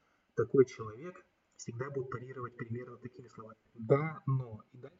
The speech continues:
будет какой-то аргумент, почему ему предложение не нравится. И это тоже игра, она так и называется: «Почему бы тебе не?»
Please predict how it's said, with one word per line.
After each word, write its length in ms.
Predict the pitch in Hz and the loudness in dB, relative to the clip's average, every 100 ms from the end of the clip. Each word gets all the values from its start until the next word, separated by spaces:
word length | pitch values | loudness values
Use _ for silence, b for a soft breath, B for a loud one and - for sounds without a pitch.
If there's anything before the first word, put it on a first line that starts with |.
| _ | _
будет 100 | _ | _
какой-то 380 | - - 143 - | -20 -20 -20 -20
аргумент, 460 | - _ - - - _ _ _ _ | -20 _ -20 -20 -20 _ _ _ _
почему 320 | _ - 127 143 | _ -20 _ -20
ему 540 | 180 151 117 117 156 _ _ _ | -20 _ _ _ -20 _ _ _
предложение 600 | - - 123 123 135 123 | -20 -12 -12 -12 -16 -16
не 100 | 131 135 | -16 -2
нравится. 500 | 123 113 98 - - _ _ _ _ _ _ _ _ _ _ _ - b b b b - - 135 | 0 0 -2 -12 -20 _ _ _ _ _ _ _ _ _ _ _ -20 b b b b -20 -12 -2
И 440 | 131 127 123 123 - - _ _ - | 2 6 6 6 4 -14 _ _ 6
это 140 | 175 | 10
тоже 240 | 170 127 113 | 12 10 10
игра, 220 | 123 160 220 - _ _ | 8 8 4 -2 _ _
она 160 | 127 131 | 4 6
так 160 | 151 147 | 8 8
и 40 | |
называется: 720 | 127 120 113 120 143 - - _ | 8 8 10 10 8 4 -4 _
«Почему 360 | - - 147 143 | 6 8 8 10
бы 120 | 127 | 8
тебе 260 | 123 113 110 | 6 2 4
не?» 300 | 127 208 | 10 12